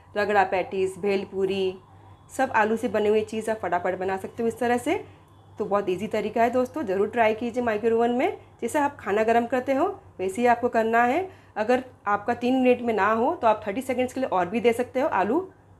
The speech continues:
को स्टीम करने के लिए। तो इस तरह से निकाल लिया है हमने।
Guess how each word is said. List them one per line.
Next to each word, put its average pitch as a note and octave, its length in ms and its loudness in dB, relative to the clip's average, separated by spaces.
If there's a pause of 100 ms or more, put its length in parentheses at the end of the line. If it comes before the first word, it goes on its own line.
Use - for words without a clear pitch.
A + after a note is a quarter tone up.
(140)
को B3 60 -4
स्टीम G#3 300 -2
करने A3 240 2
के A#3+ 100 0
लिए। B3+ 180 2 (640)
तो G#3+ 40 -4
इस G#3 160 -4
तरह A3 140 0
से A3+ 120 -2
निकाल F#3+ 300 2
लिया A3 220 2
है A#3 120 2
हमने। B3+ 200 2